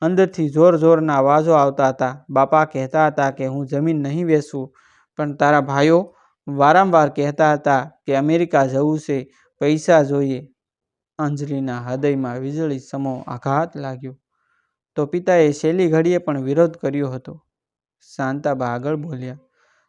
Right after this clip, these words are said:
"થોડા સમય પછી બધું શાંત થઈ ગયું. હું અંદર ગઈ તો પિતાજી બીમાર પડેલા.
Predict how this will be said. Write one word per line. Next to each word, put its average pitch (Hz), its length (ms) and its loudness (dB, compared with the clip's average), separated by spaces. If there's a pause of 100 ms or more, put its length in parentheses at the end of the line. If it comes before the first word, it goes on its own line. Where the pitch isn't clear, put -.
(160)
"થોડા 208 280 4
સમય 196 280 -2
પછી 185 560 -2 (320)
બધું 151 360 2
શાંત 185 400 -2
થઈ 143 240 -6
ગયું. 139 360 -12 (260)
હું 160 160 2
અંદર 170 240 6
ગઈ 170 280 4 (580)
તો 139 100 -6
પિતાજી 151 560 2
બીમાર 139 420 -2
પડેલા. 123 520 -6